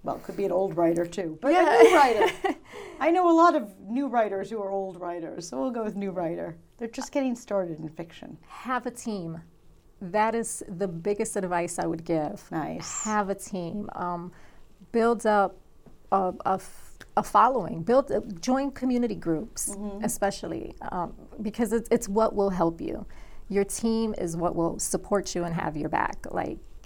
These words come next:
Speaker 2: find your beta readers, your alpha readers, your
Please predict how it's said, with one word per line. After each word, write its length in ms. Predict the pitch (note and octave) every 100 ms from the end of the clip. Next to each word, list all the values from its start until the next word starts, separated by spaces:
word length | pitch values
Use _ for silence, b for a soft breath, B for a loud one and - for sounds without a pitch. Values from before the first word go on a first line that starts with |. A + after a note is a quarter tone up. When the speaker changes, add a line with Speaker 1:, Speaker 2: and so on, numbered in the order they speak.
| -
Speaker 2:
find 380 | - G3 G3+
your 100 | G#3+
beta 300 | F#3 G3 G3+
readers, 480 | F#3+ F#3+ F#3 F#3 E3+
your 80 | -
alpha 320 | - F#3 F#3+ F#3
readers, 680 | F#3 F#3+ F3+ E3+ F3 E3 -
your 300 | E3 D#3